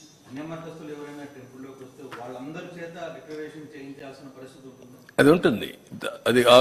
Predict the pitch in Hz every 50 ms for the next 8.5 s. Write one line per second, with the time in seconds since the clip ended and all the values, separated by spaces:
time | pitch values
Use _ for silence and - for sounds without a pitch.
0 | 127 - - - - - - - 202 - - - - 180 180 - - 180 165 151
1 | - - - - - - - - - - - - - - - - - - - 101
2 | 107 120 135 147 160 175 180 185 180 - - 165 160 165 - - - 170 165 170
3 | 165 - 170 143 135 135 139 139 135 135 139 139 131 120 113 107 - - - 170
4 | 190 202 190 180 175 - 156 151 147 165 180 175 170 165 120 92 85 80 76 71
5 | 73 - - - 107 120 135 156 170 190 196 - - 151 147 151 151 160 160 156
6 | 151 147 147 147 147 139 117 107 104 95 90 - - - 73 76 76 - - -
7 | - - - _ _ _ _ _ _ _ _ _ _ _ _ _ _ - - -
8 | 107 123 131 135 139 139 139 139 - 151